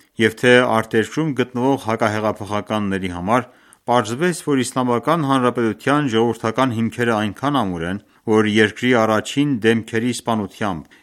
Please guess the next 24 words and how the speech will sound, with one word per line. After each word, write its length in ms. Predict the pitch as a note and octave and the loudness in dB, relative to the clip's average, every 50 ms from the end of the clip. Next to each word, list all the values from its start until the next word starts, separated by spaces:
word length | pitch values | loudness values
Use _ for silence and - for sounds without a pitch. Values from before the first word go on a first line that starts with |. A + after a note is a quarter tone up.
| _ | _
և 260 | - G2+ G2+ G2+ F#2+ | -2 0 0 0 0
ռազմական 800 | G2 G2 G2+ G2+ F#2+ G2+ G2+ G2+ G2 F#2+ - A#2 B2 B2+ C3 B2+ A#2 | 0 0 0 0 0 -2 -4 -4 -6 -4 -2 -2 0 0 0 -2 -4
հարձակմամբ 920 | - A2 A#2 A#2 - - - B2 A#2+ A#2 - A2 F#2 D#2 C#2+ C#2 C2 - _ _ _ _ _ _ _ | -2 -2 -2 -2 -2 -2 -4 -4 -4 -4 -6 -10 -10 -10 -10 -14 -18 -20 _ _ _ _ _ _ _
հնարավոր 480 | - G2+ G#2 A2 A#2 A#2+ B2 C#3 C#3 C3+ | -6 -2 0 2 2 2 2 2 0 -2
չէ 220 | - - - D3 B2 F#2 | -2 -2 0 0 0 0
կործանել 640 | - - F#2+ G2 F#2+ - - G2 F#2+ G#2+ B2 C3+ C3 | -2 -4 -6 -6 -6 -6 -8 -6 -4 -4 -4 -2 -4
Իսլամական 640 | B2 A2+ - - A#2 G#2 F#2+ F2+ F2+ - F#2 F#2 F2+ E2+ | -4 -6 -6 -6 -4 -4 -4 -6 -6 -6 -6 -6 -6 -8
Հանրապետությունը։ 920 | D#2 F2 F#2 F#2 F2+ F#2 F2+ E2 F#2+ F#2 F#2 F#2 - - - C3 F#2 C2+ - - _ _ _ _ _ | -10 -10 -8 -8 -6 -6 -6 -6 -6 -8 -10 -10 -12 -12 -14 -14 -14 -14 -16 -20 _ _ _ _ _
Նախքան 480 | D3 D3+ D3 - - - D3 D3+ D3 D3 | 0 0 0 0 0 -2 0 0 2 2
Իրանի 500 | D3 B2+ A#2+ A#2+ B2+ A#2+ A#2+ A#2+ B2+ C3 B2+ | 0 0 0 2 2 2 2 2 2 0 0
հետախուզական 1080 | A#2 A2 A#2 A2+ - A#2 A2 A2 - - A#2 G2+ A2 A2+ G#2+ G#2 - - A2+ A#2+ B2 | 0 -2 -2 0 0 0 0 -2 -4 -6 -4 -2 0 0 -2 -2 -2 -2 -2 0 0
ու 100 | B2 A#2+ | 0 0
անվտանգության 840 | A#2 A2+ A2 - A2 A2 G#2+ G#2 G2+ F#2+ - - B2+ B2 B2+ C3 B2+ | 0 -2 -2 -2 -2 -2 -2 -4 -6 -6 -4 -2 -2 0 0 0 -2
կառույցներից 800 | A#2+ C3 A#2+ A2+ A2 G2+ - - - G#2+ G2+ A2 A#2 A#2 - - - - _ _ _ | -2 -2 0 0 0 -2 -4 -6 -8 -6 -4 -2 -4 -4 -6 -12 -16 -18 _ _ _
հարված 440 | _ - G#2 G2+ G2+ G2+ G#2+ A2+ A2+ - | _ -4 -2 0 0 2 2 0 0 -2
ստանալը, 580 | G#2+ - - A#2 G#2+ G#2+ B2 C#3+ C#3 C3+ C3+ B2+ - - _ _ - - _ - - - - _ | -8 -8 -6 -6 -4 -2 0 0 0 0 -2 -2 -4 -10 _ _ -20 -20 _ -20 -20 -20 -14 _
Մոնաֆեղին 560 | - B2 C3 C3+ B2+ C3+ C#3 C#3 D#3 F3 F#3 F3+ | -2 2 2 2 2 2 -2 -2 -2 -2 -4 -2
կազմակերպությունը 960 | E3+ D#3+ C#3+ C3+ C#3+ C#3+ C3+ - C#3 B2+ A#2+ - C3 A#2+ - - D3 D3 D3 | -2 -2 -2 0 -2 -2 -2 0 -2 -2 -2 -4 -6 -8 -8 -8 -6 -6 -6
ծանր 360 | C#3+ - C#3 B2+ B2 B2 A#2+ G#2+ | -4 -2 -2 0 0 0 0 -2
հարված 440 | G2 A2 A2 A2 G#2+ A#2 A2+ G#2+ A#2 | -2 -2 -2 0 2 0 0 0 0
էր 100 | A2 G2+ | -2 -4
ստացել 520 | F#2+ - - G#2 F#2 - - C3 C3 A#2+ | -4 -6 -6 -6 -6 -4 -4 -4 -4 -4
Իրանի 280 | A2+ F#2+ G2 F#2 F2+ F#2 | -4 -4 -4 -4 -4 -4
ժողովրդից։ 600 | F2 F2+ F#2 E2+ E2 E2+ E2+ - - - A2+ F2 | -4 -4 -6 -6 -6 -6 -8 -10 -10 -10 -10 -10